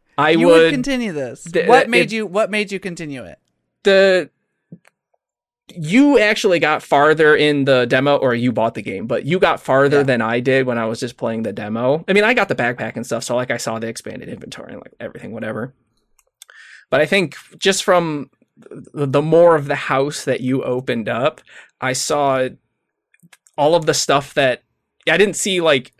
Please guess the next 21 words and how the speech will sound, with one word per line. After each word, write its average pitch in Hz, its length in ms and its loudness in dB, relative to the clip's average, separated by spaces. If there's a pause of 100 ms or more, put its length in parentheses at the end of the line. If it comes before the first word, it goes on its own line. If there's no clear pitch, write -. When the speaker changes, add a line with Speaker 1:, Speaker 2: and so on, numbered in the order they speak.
(480)
Speaker 1:
a 147 80 0
fix - 640 -2
or 147 140 2
even 131 480 -2 (420)
<laughs> - 400 -20
it 143 300 0
get 151 220 2 (180)
better 113 480 -4
from 131 260 -4
all 131 140 2
of 120 140 -6
the 131 60 -4
stuff 123 300 -8
that 113 240 -6
we've 127 200 -4
been 123 160 -4
complaining 120 420 -6
about 110 240 -6
this 117 140 -8
whole 107 180 -4
time. 104 400 -6